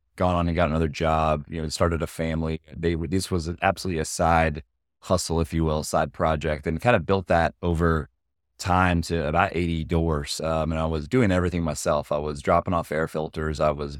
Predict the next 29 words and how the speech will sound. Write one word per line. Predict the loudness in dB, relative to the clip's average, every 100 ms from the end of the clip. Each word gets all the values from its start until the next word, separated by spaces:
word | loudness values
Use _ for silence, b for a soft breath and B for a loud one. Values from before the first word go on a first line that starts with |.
| -10
you | -6
know, | -2
buying | 0 0 0
deals. | -2 -2 -4 -4 -2
I | -2
was | -2 -4 -6 -12 _ _ _ _ 0
talking | 2 2 2
to |
residents. | 2 2 2 -2 -2
I | -4
mean, | -4
kind | 0 0
of | -2 0
built | 0 0 _ _ -4
the |
systems, | -2 0 0 4 4
if | 4
you | 4 4
will, | 6 6 6
and, | 4 0
and, | -2 -6 -2
and | 2
really, | 4 6 4
I |
think, | 2 -2 -4 _ _ _ -4
grew | 4 4
to | 6
love | 6 4
it | 2